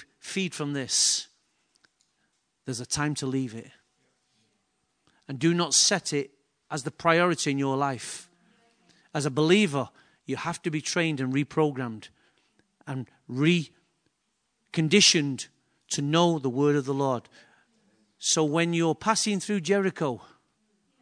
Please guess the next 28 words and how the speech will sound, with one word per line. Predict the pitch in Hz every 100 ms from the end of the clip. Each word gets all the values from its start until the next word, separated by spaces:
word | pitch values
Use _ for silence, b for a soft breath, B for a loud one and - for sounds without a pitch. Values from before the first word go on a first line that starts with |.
| _ _ _ _ -
and | 147 131
fear | - 240 226 170 139
is | 127
in | 143
your | 147
heart | 127 151 131 - - _ _ _ _ _ -
and | 165 -
confusion | 139 123 - 233 254 165 156 139
is | 123
in | 135 131
your | 131
heart | 117 123 113 - B B
and | - 160 -
error | 220 214 151 - B B
is | 170 139
in | 147
your | 147 117
heart, | 131 120 - b b b -
the | 127
question | - 190 - 185
to | - 170
ask | 170 - 131
is, | 120 - -
"Where | 165 214 214 214 202 - -
have | 151 160
I | 160 165 170 175 175 - _ 131
been | 151 156
sat? | 147 - 147 120